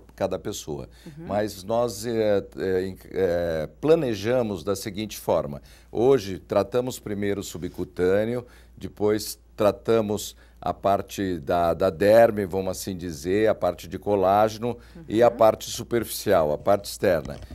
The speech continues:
Speaker 1: Então, por exemplo, mais ainda abaixo ainda nós temos os músculos. Então, quem contrai toda a face, que forma as rugas, forma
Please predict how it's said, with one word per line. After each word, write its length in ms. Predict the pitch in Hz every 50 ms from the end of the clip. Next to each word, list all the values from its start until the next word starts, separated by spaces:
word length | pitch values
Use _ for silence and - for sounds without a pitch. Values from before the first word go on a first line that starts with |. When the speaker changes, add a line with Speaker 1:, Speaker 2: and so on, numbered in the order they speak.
| - -
Speaker 1:
Então, 460 | - - 95 - 156 170 165 139 104 - - - - _ - -
por 120 | 123 139
exemplo, 560 | 143 139 113 - 110 101 92 - - 85 73 - - - - - - -
mais 460 | 92 101 117 156 175 185 170 123 117
ainda 400 | 127 110 117 135 135 120 107 98
abaixo 480 | 85 82 101 113 123 123 117 - -
ainda 140 | 113 110 117
nós 200 | 107 113 113 -
temos 240 | - 120 110 113 107
os 160 | 120 131 113
músculos. 460 | 117 104 90 87 82 - - - 101 104
Então, 220 | - - 160 165
quem 260 | 156 - - 190 190
contrai 680 | - - 190 190 202 180 - - 120 113 113 120 120 110
toda 320 | 101 - - 120 127 120 113
a 60 | 104
face, 580 | - - - 95 101 107 110 107 - - 101 92
que 100 | 98 95
forma 380 | - - 104 104 104 107 104
as 100 | 101 87
rugas, 480 | 87 82 98 104 107 104 85 90 82 -
forma 380 | - - 95 95 98 101 90